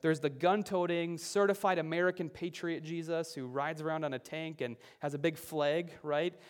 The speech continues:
And then there's the other Jesus who is, like, really only concerned with taking down capitalism, maybe, right? Making sure that anyone who has money is, i-, i-, is seen as, as the bad guy, as the real problem in society, and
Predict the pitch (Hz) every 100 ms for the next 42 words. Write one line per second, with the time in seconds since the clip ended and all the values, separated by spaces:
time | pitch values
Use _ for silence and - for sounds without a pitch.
0 | - - 180 240 233 160 180 233 247 208
1 | 147 135 131 123 175 156 151 143 151 135
2 | - - - _ _ - 156 185 247 240
3 | 202 180 160 160 - 190 180 156 139 -
4 | _ _ - 196 185 185 156 143 - 160
5 | 160 156 127 123 117 113 120 127 131 120
6 | 117 135 156 156 165 175 160 - 165 147
7 | 151 190 190 175 165 160 135 147 160 160
8 | 131 127 123 - - - 151 160 143 156
9 | 143 131 - 160 139 131 - - - 156
10 | 147 147 147 147 156 147 123 127 131 143
11 | 151 156 156 147 143 143 123 135 - 113
12 | 113 123 120 120